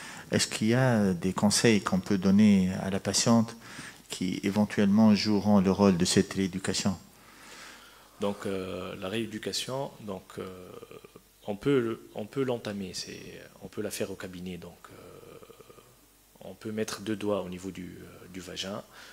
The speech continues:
Speaker 2: demander à la patiente de se contracter, lui apprendre qu'il faut donc, euh, relâcher ses muscles abdominaux. Si elle veut se retenir, elle, elle n'a pas besoin de contracter ses muscles abdominaux, donc ça va aggraver. Donc relâcher les muscles abdominaux, contracter son périnée.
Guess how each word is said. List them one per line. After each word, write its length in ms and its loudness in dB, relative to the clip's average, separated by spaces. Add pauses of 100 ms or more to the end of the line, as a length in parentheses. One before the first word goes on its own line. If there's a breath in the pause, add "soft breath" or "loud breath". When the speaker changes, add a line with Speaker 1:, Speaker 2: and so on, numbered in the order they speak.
(140 loud breath)
Speaker 2:
demander 320 -6
à 40 -8
la 80 -10
patiente 380 -10
de 60 -18
se 100 -12
contracter, 640 -12 (260)
lui 100 -2
apprendre 520 -4
qu'il 160 -12
faut 320 -6 (560 loud breath)
donc, 280 -12
euh, 180 -10 (580)
relâcher 420 -4
ses 160 -8
muscles 260 -10
abdominaux. 540 -10
Si 160 -4
elle 80 -4
veut 100 -6
se 140 -2
retenir, 380 -8
elle, 100 -6 (380)
elle 40 -10
n'a 80 -10
pas 120 -6
besoin 260 -6
de 80 -4
contracter 640 -10
ses 120 -12
muscles 260 -12
abdominaux, 420 -12
donc 140 -18
ça 140 -10
va 140 -12
aggraver. 400 -12 (420 loud breath)
Donc 120 -12
relâcher 260 -4
les 80 -10
muscles 260 -10
abdominaux, 480 -10
contracter 500 -10
son 160 -12
périnée. 440 -10